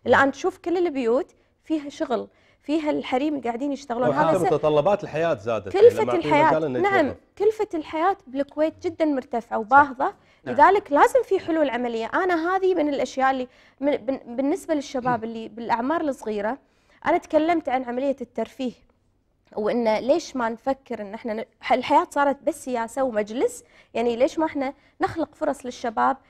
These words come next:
Speaker 1: يعني تأهيلية تسقل هذه على، تسقل شخصيتهم. على فكرة هذه توصيات عالمية،
Speaker 3: طيب.
Speaker 1: توصيات لشغل وتأهيل الشباب عشان لا يقعون في المحظور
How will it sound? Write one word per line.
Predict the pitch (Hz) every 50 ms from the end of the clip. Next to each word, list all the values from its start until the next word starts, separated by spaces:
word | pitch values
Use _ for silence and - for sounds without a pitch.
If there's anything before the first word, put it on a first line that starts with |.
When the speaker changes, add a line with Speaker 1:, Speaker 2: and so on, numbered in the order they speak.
| _ _ _ _ -
Speaker 1:
يعني | 208 208 190 202 220 226 220 220 214 208 -
تأهيلية | - - - - 254 247 269 269 254 294 294 285 277 277
تسقل | 285 339 339 - - 294 269 269 240
هذه | 277 294 277 277
على، | 262 269 277 269
تسقل | - - - - - - 294
شخصيتهم. | - 285 - - 262 269 - 269 240
على | 233 262 285
فكرة | - 330 - 294
هذه | 277 294 269
توصيات | 247 - 254 247 247 247 - 254 254 254 269 277 269 277 -
عالمية، | - 220 240 240 220 214 226 240 247 214 170 165 165 _ _ _ -
Speaker 3:
طيب. | - 120 104 104
Speaker 1:
توصيات | 226 233 233 - 262 240 247 254 285 - -
لشغل | 233 220 - 294 277 262 240
وتأهيل | 202 208 214 - - 240 240 302 285 254
الشباب | 233 - - 233 220 254 269 320 330 - _ _ _ -
عشان | - 240 - 285 277
لا | 262 247 254 269
يقعون | 320 339 302 - - 277 277 277 262
في | 254 -
المحظور | 254 240 240 - - 220 247 254 254 247